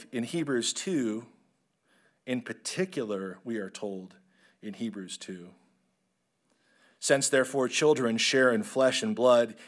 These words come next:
he himself likewise partook of the same things, that through death he might destroy the one who has the power of death, that is the devil, and deliver all those who through fear of death were subject to lifelong slavery."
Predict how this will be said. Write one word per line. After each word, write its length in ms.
he 220
himself 520
likewise 560
partook 460
of 100
the 100
same 300
things, 400
that 140
through 200
death 340
he 80
might 260
destroy 480
the 100
one 320
who 120
has 240
the 80
power 420
of 160
death, 280
that 180
is 180
the 80
devil, 460
and 220
deliver 500
all 300
those 480
who 120
through 320
fear 520
of 160
death 420
were 100
subject 600
to 80
lifelong 720
slavery." 760